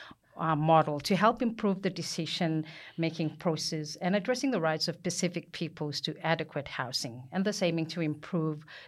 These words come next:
the overall health and well-being of Pacific peoples in Aotearoa, New Zealand, and the diaspora in general.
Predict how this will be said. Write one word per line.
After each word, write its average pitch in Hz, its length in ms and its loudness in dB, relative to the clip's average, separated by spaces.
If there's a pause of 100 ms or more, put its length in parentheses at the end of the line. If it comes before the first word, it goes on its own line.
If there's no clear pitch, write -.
the 185 140 6
overall 156 420 4
health 139 640 -4
and 185 260 2
well-being 156 460 2
of 143 180 -6
Pacific 170 400 -4
peoples 147 480 -6
in 156 80 0
Aotearoa, 147 640 0 (300)
New 165 160 4
Zealand, 151 520 0
and 226 200 2
the 208 60 -2
diaspora 151 720 -4
in 147 160 -2
general. 135 560 -8